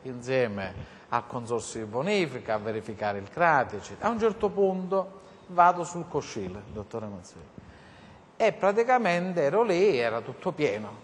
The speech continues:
però preoccupazione non ce n'era. E chiedo, "Ma dico, l'altra volta dove hai sondato il cratere?" Questo amico che mi accompagnava dice, "Dobbiamo fare quasi un chilometro."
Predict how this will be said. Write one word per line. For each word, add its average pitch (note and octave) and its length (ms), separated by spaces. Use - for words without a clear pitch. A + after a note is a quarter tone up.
però C#3+ 260
preoccupazione E3 800
non A2+ 200
ce D3 120
n'era. B2+ 440
E A3+ 140
chiedo, F3 280
"Ma E3+ 160
dico, D#3+ 280
l'altra F#3 340
volta C3 320
dove G3+ 320
hai C#3+ 240
sondato G#2+ 720
il G#2 180
cratere?" - 300
Questo B3 300
amico D3+ 320
che G#2+ 100
mi A2 140
accompagnava A3 640
dice, - 200
"Dobbiamo F3+ 360
fare D3 260
quasi F3 260
un E3 160
chilometro." A#2 680